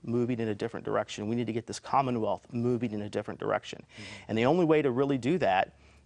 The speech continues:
Speaker 1: is to raise your hand and say, "I'll jump in, I'll get in the game. I want in the game." And that's what I'm really excited about, uh, not just in my community, but everywhere I, I've gone to talk to people, people that have never been involved in politics, teachers, former teachers,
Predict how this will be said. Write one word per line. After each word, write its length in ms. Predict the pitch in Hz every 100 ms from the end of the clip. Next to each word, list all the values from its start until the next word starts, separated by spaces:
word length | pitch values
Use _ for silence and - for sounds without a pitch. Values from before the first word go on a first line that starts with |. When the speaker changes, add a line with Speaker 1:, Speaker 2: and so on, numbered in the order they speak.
| -
Speaker 1:
is 120 | 113
to 120 | -
raise 260 | 120 135 120
your 100 | 117
hand 300 | 120 143 131
and 100 | 113
say, 160 | 107 104
"I'll 200 | 113 127
jump 280 | 107 117 113
in, 80 | -
I'll 140 | 117
get 140 | 135 147
in 60 |
the 60 | 135
game. 300 | 135 104 95
I 100 | 107
want 220 | 123 127 127
in 40 |
the 60 | 110
game." 380 | 123 104 - - - - -
And 120 | 113
that's 240 | 123 147 -
what 100 | 120
I'm 200 | 127 143
really 340 | 135 117 110
excited 540 | - 110 - 110 135 135
about, 460 | - - 95 - 98
uh, 80 | 110
not 220 | 113 107
just 160 | 113
in 60 | 110
my 160 | 107 131
community, 420 | - 104 107 110
but 200 | 104 - -
everywhere 420 | 120 135 120 117
I, 120 | 107 -
I've 180 | 110 101
gone 220 | 110 113
to 60 | 110
talk 260 | - 127
to 80 | -
people, 400 | - 104 98 95 - - -
people 240 | - 156 139
that 100 | 113
have 140 | 98
never 360 | 104 117 156 156
been 140 | 123
involved 320 | 113 101 98
in 60 | 104
politics, 560 | - 92 - - - - -
teachers, 360 | - 185 - -
former 360 | - 139 170
teachers, 560 | 151 120 95 - 120 -